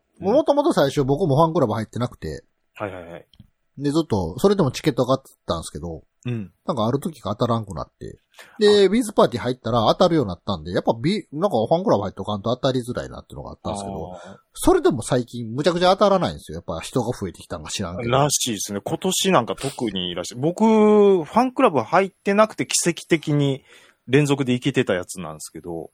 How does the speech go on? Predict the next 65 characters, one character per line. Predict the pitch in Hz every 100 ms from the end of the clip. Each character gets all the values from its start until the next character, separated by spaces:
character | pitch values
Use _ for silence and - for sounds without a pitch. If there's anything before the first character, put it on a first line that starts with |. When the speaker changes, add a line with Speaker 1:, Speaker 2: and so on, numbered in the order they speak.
| -
Speaker 2:
<laughs> | - - -
Speaker 1:
今 | 175
年 | 147 - 147 151
も | 117 117 107
未 | 139 160 175
だ | 156
に | 156 147
今、 | 147 147 143 139 -
な | 120 135
ん |
て | 120
い |
う | 90
か、 | 90 85 - _ _ _ _ _ -
あ | 120
の、 | 107 95 92 90 78 _ _ _ _ _ _ _
な | 120 104 120
ん | 123
で | 98
す | 87
か、 | 80 101 -
も | 131 143
う | 139 156 135 -
急 | 240 170
遽、 | - 113 90 - _ _ _ -
あ | 113
の、 | 107 95 101
席 | 160 147
を | 127 92 -
開 | - 143
放 | 120 143
し | 127 139
ま | 131
し | -
た | 123 104
み | 107
た | 98
い |
の | 87
が | 82
こ | -
の | 120
前 | 110
始 | 117 117
ま | 107
っ | 101
て、 |
Speaker 2:
は | 76
い |
は | -
い。 | 87 80 - _ _ _ -
Speaker 1:
そ | - 151
れ | 160
も | 135 110 120
慌 | 147
て | 143 135
て | 131 117
も | 95 80
う | 90
今 | 95 92
予 | 104
約 | 101 -
入 | 90
れ | 80
て、 | - 78 69